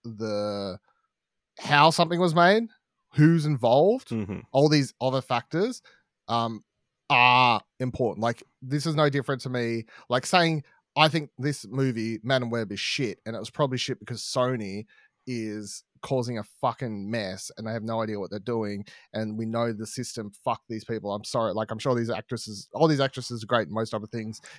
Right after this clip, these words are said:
Speaker 1: You can just
Speaker 2: I
Speaker 1: say
Speaker 2: mean, it's
Speaker 1: this thing
Speaker 2: them and the
Speaker 1: sucks.
Speaker 2: writers as well, who,
Speaker 1: Yeah.
Speaker 2: from all reports, have had to, like,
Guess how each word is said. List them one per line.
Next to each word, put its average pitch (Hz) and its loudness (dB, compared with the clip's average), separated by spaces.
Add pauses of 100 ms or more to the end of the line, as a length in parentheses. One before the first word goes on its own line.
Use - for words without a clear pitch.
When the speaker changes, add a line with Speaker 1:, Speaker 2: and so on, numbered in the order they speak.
Speaker 1:
You 120 -2
can 120 -2
just 117 0
Speaker 2:
I 175 8
Speaker 1:
say - 10
Speaker 2:
mean, 156 10
it's 143 6
Speaker 1:
this 170 12
thing 170 12
Speaker 2:
them 147 6
and 147 8
the 131 8
Speaker 1:
sucks. 107 6
Speaker 2:
writers 113 6
as 98 -2
well, 98 2
who, 101 -2 (380)
Speaker 1:
Yeah. 170 2
Speaker 2:
from 104 2
all 104 8
reports, 98 6
have - -4
had 98 4
to, 95 -2 (160)
like, 98 -2